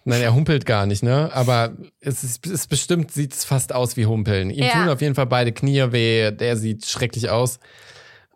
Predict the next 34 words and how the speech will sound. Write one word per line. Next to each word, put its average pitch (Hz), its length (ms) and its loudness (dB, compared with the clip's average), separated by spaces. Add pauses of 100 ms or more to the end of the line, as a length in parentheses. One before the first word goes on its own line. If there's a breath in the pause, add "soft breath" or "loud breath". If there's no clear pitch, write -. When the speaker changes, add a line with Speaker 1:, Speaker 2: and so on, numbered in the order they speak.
(140)
Speaker 1:
Und, 135 600 0
ähm, 117 680 0
er 131 140 -2
kommt - 460 -4
nach 131 200 0
Imre, 151 560 2 (520)
bereut 143 340 0
es 139 120 -2
schon 139 140 0
fast, 147 320 -2
als 127 220 -2
er 117 120 0
auf, 123 180 -4 (100)
auf 120 160 -4
der 123 120 0
Brücke 135 480 0 (140)
unterwegs 127 500 -2
ist. 127 220 -6
Wie 170 60 -4
lang 233 180 -2
meinst, 127 420 -4
wie 156 140 -2
weit 160 160 -2
ist 117 140 -4
das 123 100 -4
entfernt? 98 500 -2 (280 loud breath)
Ich - 60 -10
stell 139 120 2
mir 135 100 2
das 131 120 0
so 143 80 0
ein 123 40 2
bisschen 139 300 0
vor 127 460 0